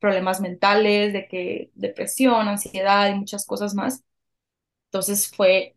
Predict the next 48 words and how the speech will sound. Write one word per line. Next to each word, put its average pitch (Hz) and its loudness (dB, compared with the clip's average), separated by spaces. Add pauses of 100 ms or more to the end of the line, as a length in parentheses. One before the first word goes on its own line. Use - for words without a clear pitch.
como 202 0 (520)
una 220 -6
manera 202 -2
en 196 -4
la 214 -6
que - -8
el 196 -4
universo 180 0
me 196 2
mostró 175 0
de 180 2
que 185 -2
tienes 233 4
que 262 2
descansar, 196 0
¿sabes? 196 -2
De 185 -8
que 190 -4
ya 190 2
es 214 -2
momento 208 -2
de 202 2
descansar, 202 0
es 202 -4
momento 196 -4
de 190 -2
que - -6 (160)
ahora 196 6
sí 254 4
descanses, 190 0 (200)
porque 202 0
durante 208 2
toda 240 4
mi 247 6
vida 220 2
sí - -4
me 202 -6
pasaba 185 -2
mucho, 190 -2
era 202 4
la 196 4
típica - -8
niña 269 6
que 262 -8
se 262 -2
enfermaba 185 -2
por - -8
todo, 262 4